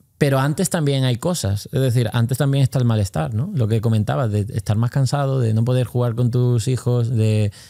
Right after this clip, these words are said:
eh, tener peor sueño, peor calidad sexual. Es decir, que incluso yo haría más hincapié, ¿no?, en lo que hay antes de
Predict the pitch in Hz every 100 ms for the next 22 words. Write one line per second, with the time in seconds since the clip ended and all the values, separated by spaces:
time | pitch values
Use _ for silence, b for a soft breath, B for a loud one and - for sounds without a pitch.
0 | B - 120 110 110 110 110 147 143 143
1 | 143 139 143 139 143 143 b b - 110
2 | 127 160 151 135 127 143 - 143 131 131
3 | 131 127 _ - - 117 131 117 120 113
4 | - _ 127 127 123 135 120 117 - 131
5 | 131 131 127 120 131 127 117 127 135 135
6 | 143 127 110 113 123 139 160 117 101 -
7 | B B 123 120 117 117